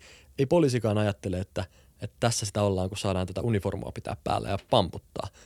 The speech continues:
<laughs> Et se ei ole niinku se syy, vaan että se merkitys on siinä, että, että pidetään ympäristö turvallisena. Ja se on niinku jälleen jotain kestävää. Et sä voit pitää ympäristön turvallisena aina,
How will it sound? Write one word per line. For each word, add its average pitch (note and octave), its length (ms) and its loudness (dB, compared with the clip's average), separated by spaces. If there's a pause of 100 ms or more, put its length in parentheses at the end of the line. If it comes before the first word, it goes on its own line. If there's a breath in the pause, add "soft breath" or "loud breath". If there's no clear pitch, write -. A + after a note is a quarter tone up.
(180 loud breath)
<laughs> - 300 -4
Et E3 180 -2
se F#3+ 80 6
ei F3 60 10
ole D#3+ 40 8
niinku D#3 180 4
se D#3 120 0
syy, D3 300 4 (360 loud breath)
vaan C#3+ 160 4
että C3 100 -2
se D3+ 60 4
merkitys D#3+ 580 4
on A2 80 2
siinä, A2 320 2
että, G2+ 180 -6
että - 120 -12 (360)
pidetään C#3+ 320 2
ympäristö C#3 400 0
turvallisena. - 640 -4 (520 soft breath)
Ja A2 140 0
se D#3 180 2
on B2 200 2 (120)
niinku G2+ 320 -2 (360)
jälleen G#2 420 2
jotain F#2+ 280 0
kestävää. - 640 -2 (340 soft breath)
Et - 80 -6
sä A#2+ 80 4
voit B2+ 140 4
pitää C3+ 200 4
ympäristön A#2 400 0
turvallisena G#2 460 0
aina, G2+ 460 4